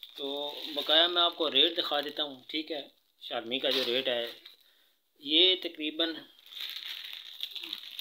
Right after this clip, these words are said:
हफ्ता पहला का rate है, वो आपको मैं rate है भी इतना दिखा देता हूँ, ठीक है। अच्छा दोस्तों, ये तीन packet हैं spinner के, ठीक है। एक सौ अस्सी रुपये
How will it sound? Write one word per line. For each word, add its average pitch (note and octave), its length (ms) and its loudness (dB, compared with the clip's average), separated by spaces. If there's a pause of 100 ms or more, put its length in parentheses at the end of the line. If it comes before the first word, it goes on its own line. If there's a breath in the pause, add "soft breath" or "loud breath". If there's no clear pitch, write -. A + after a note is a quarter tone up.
(120)
हफ्ता D#3 260 4
पहला D#3+ 320 6
का C#3 160 4
rate C3+ 240 6
है, C3+ 80 6
वो B2+ 180 -2
आपको B2+ 260 2
मैं B2+ 180 -2
rate C3 260 0
है C#3+ 180 -6
भी C#3 160 0
इतना B2+ 200 -4 (400)
दिखा A#2+ 280 -4
देता A#2+ 220 -4
हूँ, A#2+ 80 -8
ठीक E3 220 -4
है। - 60 -4 (880)
अच्छा - 200 -4
दोस्तों, F3 500 6 (420)
ये C#3 180 0
तीन D#3+ 300 -2
packet D3 360 2
हैं D3+ 160 4
spinner C#3+ 420 2
के, A2+ 160 -6
ठीक D#3 260 2
है। E3+ 80 6 (200)
एक D3+ 160 4
सौ - 160 0
अस्सी E3+ 260 4
रुपये E3 240 6